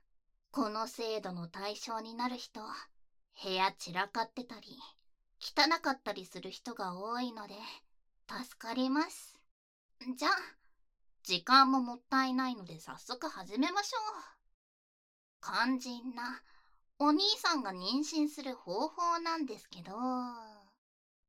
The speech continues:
シリンジ法ってご存知ですか？えーっと、シリンジっていう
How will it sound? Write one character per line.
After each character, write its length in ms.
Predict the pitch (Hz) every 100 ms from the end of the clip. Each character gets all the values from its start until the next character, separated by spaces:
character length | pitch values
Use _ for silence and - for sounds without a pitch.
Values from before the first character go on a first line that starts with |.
| _
シ 380 | - - 196 196
リ 100 | 285
ン 240 | 370 370
ジ 180 | 349 349
法 400 | 381 330 320 311
っ 80 | 311 _ _ _ -
て 120 | 277
ご 140 | 262
存 280 | 254 269 262
知 80 | 254
で 140 | 165
す 80 | 165
か？ 140 | - - 185 254 330 453 - _ _ _ _ _ _ _ _ _ _ _ _ _ _ _ _ _ _ -
え 60 | 196
ー 540 | 240 254 254 247 254
っ 20 | - _ _ _ _ _
と、 220 | 285 269 247 - - _ _ _ _ _ -
シ 380 | - - 196
リ 180 | 190 269
ン 100 | 285
ジ 140 | 277 269
っ 80 | -
て 80 | -
い 40 | 247
う 40 | 240